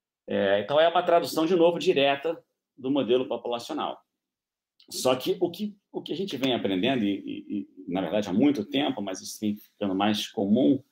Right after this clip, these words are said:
é, em estudos mais, mais frequentes, é que, é, a, a relação de parentesco entre as espécies não necessariamente é um bom preditor para a intensidade de competição entre algumas espécies. Pode ser que a competição seja mais intensa com espécies bem distantes,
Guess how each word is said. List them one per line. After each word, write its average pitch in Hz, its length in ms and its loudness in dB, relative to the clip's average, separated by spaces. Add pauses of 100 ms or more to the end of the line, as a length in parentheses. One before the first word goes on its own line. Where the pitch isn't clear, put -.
(440)
é, 85 80 -8
em 85 40 -6
estudos 101 400 -4
mais, 120 400 2
mais 107 220 2
frequentes, 143 480 -2
é 147 80 2
que, 185 280 -2 (460)
é, 127 320 4
a, 156 260 2 (120)
a 117 40 -2
relação 160 380 2
de 156 100 -2
parentesco 110 600 2
entre 107 140 -2
as 110 60 -4
espécies 143 380 -2
não 180 120 6
necessariamente 151 680 4
é - 20 4
um 160 100 2
bom 156 200 4
preditor 127 640 0 (380)
para 135 100 0
a 135 40 4
intensidade 113 640 0
de - 80 -10
competição 110 500 -4
entre 107 160 -4
algumas 107 260 -4
espécies. - 420 -10
Pode 127 160 -4
ser 139 60 -6
que 143 80 0
a 135 60 0
competição 123 360 -2
seja 123 200 -2
mais 143 280 2
intensa 139 400 -4
com 156 100 -6
espécies 143 440 -2
bem 165 280 0
distantes, 113 720 -4